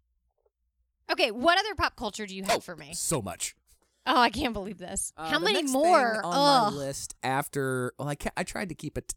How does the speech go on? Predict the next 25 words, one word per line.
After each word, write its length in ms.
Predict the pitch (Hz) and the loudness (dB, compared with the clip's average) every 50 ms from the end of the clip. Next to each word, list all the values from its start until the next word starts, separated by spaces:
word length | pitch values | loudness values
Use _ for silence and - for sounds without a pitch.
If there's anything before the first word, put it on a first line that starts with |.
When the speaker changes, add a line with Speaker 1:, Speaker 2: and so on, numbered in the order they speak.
| _ _ | _ _
Speaker 2:
ten. 340 | - - 80 69 69 - - - | -6 -6 -6 -8 -10 -4 4 4
Speaker 1:
I'm 120 | 254 254 | 4 6
proud 280 | - 254 214 202 190 196 | 6 6 6 6 6 2
of 100 | 180 175 | -4 -4
you. 260 | 180 - - 196 185 - - _ _ _ _ _ _ - - - - _ _ _ _ _ _ _ _ _ _ | -4 -2 -4 -4 -6 -8 -16 _ _ _ _ _ _ -20 -20 -20 -20 _ _ _ _ _ _ _ _ _ _
Speaker 2:
It 60 | - - | -20 -4
was 100 | - 262 | -2 0
Speaker 1:
And 100 | 262 277 | 2 2
they're 80 | 269 | 2
Speaker 2:
really 100 | 269 269 | 2 2
Speaker 1:
not 200 | 277 277 277 277 - | 4 4 4 4 2
Speaker 2:
hard. 100 | - - | 0 0
Speaker 1:
all 240 | 240 226 233 233 240 | 2 2 2 2 0
Star 300 | - - - 208 196 190 | -2 -2 -2 -2 -4 -2
Trek, 360 | - - - - - 190 - | -4 -4 -4 -4 -4 -4 -2
so 120 | - 202 196 | 0 4 6
Speaker 2:
No, 60 | 175 | 6
Speaker 1:
that's 100 | 190 190 | 8 6
Speaker 2:
we're, 80 | 262 - | 6 4
Speaker 1:
good. 140 | - 208 | 2 0
Speaker 2:
we're 60 | 269 311 | -2 2
done 240 | 247 247 294 330 269 | 2 2 2 4 4
with 100 | 180 - | 2 2
Star 180 | - 190 208 | 2 2 0
Trek 300 | 196 - 120 107 - - | 0 0 -4 -4 -4 -8